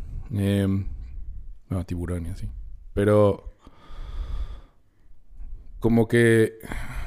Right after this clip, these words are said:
con Euforia siento que está como entre puritanismo woke y al mismo tiempo, eh, discursos de ultraderecha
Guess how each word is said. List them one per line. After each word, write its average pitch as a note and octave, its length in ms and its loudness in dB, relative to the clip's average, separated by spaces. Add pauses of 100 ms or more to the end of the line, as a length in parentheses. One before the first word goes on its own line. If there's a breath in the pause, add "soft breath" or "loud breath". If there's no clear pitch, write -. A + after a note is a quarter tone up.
con A#2+ 140 6
Euforia B2+ 540 8
siento A#2 340 4
que G#2 320 4 (2000 soft breath)
está B2+ 320 4
como G2 680 2 (320)
entre G2+ 320 -2
puritanismo G#2+ 840 2
woke G#2+ 680 6 (220)
y F#2 560 0
al F#2 100 -2
mismo G#2+ 360 2
tiempo, G2 840 2 (720)
eh, E2+ 520 -6
discursos G2+ 480 -2
de G2+ 60 2
ultraderecha F2+ 880 -2